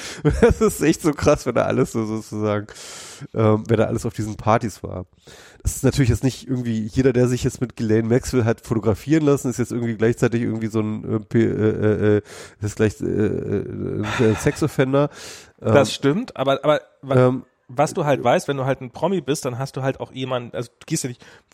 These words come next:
Speaker 2: „Oh, Party-Einladung, hm, geh ich mal hin“, sondern du weißt ja, wo du hingehst und du, äh
Speaker 1: Ja, aber das ist ja, aber, aber diese Events sind ja High Society, das Frame, der Frame ist
Speaker 2: Ja, ja.
Speaker 1: erstmal High Society. Das war ja nicht irgendwie eine verschworene Sekte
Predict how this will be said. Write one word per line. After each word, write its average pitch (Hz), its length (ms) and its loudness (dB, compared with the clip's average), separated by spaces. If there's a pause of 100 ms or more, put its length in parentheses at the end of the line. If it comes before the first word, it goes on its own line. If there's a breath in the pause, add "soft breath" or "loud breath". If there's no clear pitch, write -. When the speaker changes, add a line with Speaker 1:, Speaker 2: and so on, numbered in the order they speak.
(340)
Speaker 2:
„Oh, 311 240 6
Party-Einladung, 110 1040 0
hm, 294 260 -2
geh 113 140 -6
ich - 120 -10
mal 110 120 -2
hin“, 160 240 -4 (320 loud breath)
sondern 123 500 0 (140)
du 113 180 -6
weißt 127 300 4
ja, 110 160 -2
wo 104 80 -4
du 98 100 -6
hingehst 95 460 -8
und 104 120 -12
du, 104 280 -8
äh 64 340 -14
Speaker 1:
Ja, 143 60 0
aber 151 100 4
das 151 160 2
ist 165 100 -2
ja, 127 120 6 (120)
aber, 127 280 2
aber 117 120 -8
diese 120 200 -6
Events 117 400 0
sind 139 160 -6
ja 113 280 2
High 127 240 -2
Society, 110 540 -2
das 98 300 -10
Frame, 131 400 2
der 110 80 -6
Frame 135 260 -2
ist 127 60 -4
Speaker 2:
Ja, 131 80 2
ja. 127 60 4
Speaker 1:
erstmal 120 280 0
High 120 160 2
Society. 113 540 -4 (280 loud breath)
Das - 200 -4
war 120 80 4
ja 127 160 6
nicht 143 140 -2
irgendwie 135 320 -2
eine 127 100 -4
verschworene 117 560 2
Sekte 170 560 -4